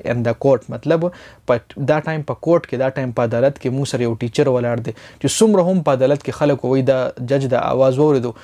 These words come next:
ټول له کرسۍ نه ودرېده او ما له ډېر غټ ریسپیکټ راکړو. او چې کم چالان ما له میلاو شوی، هغه یې په هماغه ځای کې کینسل کړو، ختم یې کړو. او لاس هغه جج ما نه معذرت وغوښتو چې سوري، تا له مونږ تکلیف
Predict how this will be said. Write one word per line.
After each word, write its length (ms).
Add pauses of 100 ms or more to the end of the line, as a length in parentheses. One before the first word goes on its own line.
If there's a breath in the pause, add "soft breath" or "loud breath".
(200 loud breath)
ټول 220
له 120
کرسۍ 340
نه 100
ودرېده 300 (200)
او 120
ما 140
له 120
ډېر 180
غټ 120 (100)
ریسپیکټ 500
راکړو. 220 (300 loud breath)
او 140
چې 120 (120)
کم 100 (100)
چالان 380
ما 140
له 100
میلاو 300
شوی، 120
هغه 240
یې 120
په 100
هماغه 300
ځای 180
کې 140
کینسل 340
کړو، 220
ختم 320
یې 100
کړو. 80 (320 loud breath)
او 120
لاس 240
هغه 140 (100)
جج 200
ما 160
نه 80
معذرت 420
وغوښتو 300 (280 loud breath)
چې 60 (100)
سوري، 220 (100)
تا 120
له 120
مونږ 120 (260 soft breath)
تکلیف 300